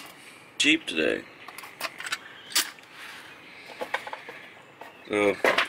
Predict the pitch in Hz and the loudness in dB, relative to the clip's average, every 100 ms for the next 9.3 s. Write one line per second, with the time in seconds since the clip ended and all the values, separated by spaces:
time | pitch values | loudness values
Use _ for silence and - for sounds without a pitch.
0 | - - - - - 165 196 113 113 123 | -2 -8 -12 -8 2 8 8 10 10 8
1 | - 95 95 95 - 101 - 101 90 95 | 6 4 4 4 2 0 2 0 2 6
2 | 117 107 92 85 90 101 101 - - - | 8 8 8 6 4 2 -2 -10 -18 -18
3 | - - 113 107 127 147 131 - - 120 | -16 -2 6 8 10 10 8 0 -8 0
4 | 117 - - - - - 147 - 180 180 | 4 6 4 2 -4 2 4 6 8 8
5 | 196 - - - - - - - - - | 8 4 -2 -4 2 2 0 -14 -12 -12
6 | - 151 147 - 139 123 123 135 113 123 | 4 10 10 12 10 12 12 10 10 12
7 | 135 131 - - - - - - - - | 12 12 8 -4 -12 -12 -12 -14 -14 -14
8 | - - - 120 117 113 101 101 107 98 | -16 -14 6 10 12 12 12 12 12 10
9 | 92 95 95 | 8 4 2